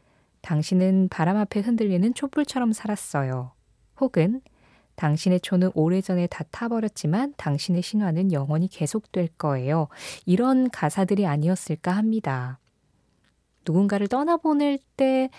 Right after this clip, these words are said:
어, 쓸 수 있는 어떤 그런 마음을 굉장히 아름다운 비유로 만들어낸 그런 가사죠. 그래서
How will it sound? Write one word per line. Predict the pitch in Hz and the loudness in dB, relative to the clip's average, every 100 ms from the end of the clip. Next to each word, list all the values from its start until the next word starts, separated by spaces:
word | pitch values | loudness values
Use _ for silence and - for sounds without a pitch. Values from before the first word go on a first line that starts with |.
| - - - _ | -20 -20 -20 _
어, | 180 170 165 170 | -2 0 2 0
쓸 | - 302 | 0 0
수 | - 285 | 0 0
있는 | 247 214 | 2 2
어떤 | 185 - 175 | 2 0 0
그런 | - 185 170 | 2 2 2
마음을 | 139 151 180 165 160 | 0 0 0 0 -2
굉장히 | 165 160 165 | -2 -2 0
아름다운 | 147 147 214 254 247 | 0 0 2 2 2
비유로 | 220 - 165 175 185 | 0 0 0 2 0
만들어낸 | 147 139 139 190 180 175 165 | 0 -2 0 2 2 2 0
그런 | - 165 196 | -2 -2 0
가사죠. | 147 139 139 - 160 180 156 - _ - - - - _ _ | -2 -4 -6 -2 -2 -2 -4 -10 _ -20 -20 -20 -20 _ _
그래서 | - 165 165 160 233 254 294 | -6 0 0 2 2 2 0